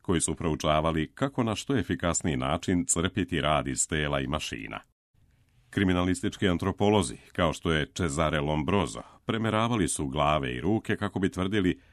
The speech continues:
da postoje tipovi telesne konstitucije koji su u posebnoj vezi s kriminalom i nasiljem.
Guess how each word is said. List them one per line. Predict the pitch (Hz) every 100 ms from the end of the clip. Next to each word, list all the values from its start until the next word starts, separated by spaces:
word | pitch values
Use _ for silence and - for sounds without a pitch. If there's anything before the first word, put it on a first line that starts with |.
| _
da | 71 73
postoje | - 73 - 131 -
tipovi | 110 123 123 90
telesne | 90 104 90 95 78
konstitucije | 76 69 69 82 98 - 101 92
koji | - 92 85
su | -
u | 78
posebnoj | - 127 143 135 120
vezi | 98 78 71
s |
kriminalom | - 73 69 67 73 92 101 -
i | 113
nasiljem. | 71 65 - 76 55